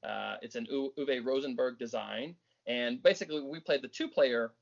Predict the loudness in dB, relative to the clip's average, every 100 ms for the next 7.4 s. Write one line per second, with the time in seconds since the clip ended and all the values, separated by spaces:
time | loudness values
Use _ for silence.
0 | _ -6 -2 0 0 -6 -8 -16 -12 -6
1 | -2 -4 -4 -10 -8 -12 -12 -20 _ -4
2 | 0 0 0 2 2 4 0 0 -4 _
3 | _ -4 0 0 0 2 2 2 -4 -4
4 | -10 -14 -12 -8 -4 -4 -4 -6 -6 -4
5 | -4 -4 -6 -4 -6 -8 _ _ -4 -2
6 | -2 2 2 2 -2 -8 -6 -4 -4 -4
7 | -6 -6 -6 -8